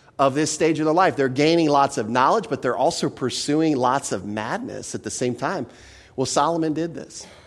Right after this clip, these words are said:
That's why if you're getting ready to go off to college, you can just listen to Solomon and not make the same dumb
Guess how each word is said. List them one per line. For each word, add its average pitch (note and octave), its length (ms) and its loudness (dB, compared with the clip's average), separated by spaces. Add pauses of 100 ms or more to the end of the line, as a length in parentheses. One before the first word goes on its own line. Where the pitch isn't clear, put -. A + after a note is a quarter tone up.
(440)
That's E3+ 200 2
why F3 140 4
if C#3+ 100 2
you're C#3+ 100 0
getting D3 280 2
ready D3+ 200 2
to D3 80 0
go C3+ 160 4
off D3 140 0
to C3 80 -4
college, C3 540 0
you D3+ 120 -2
can D3+ 180 0
just D3+ 200 -4
listen C3 500 0
to B2+ 60 0
Solomon C3+ 440 -2
and A#2 100 -4
not C3 380 -4
make C3 220 -4
the B2 80 -6
same C#3+ 420 -4
dumb B2+ 580 -4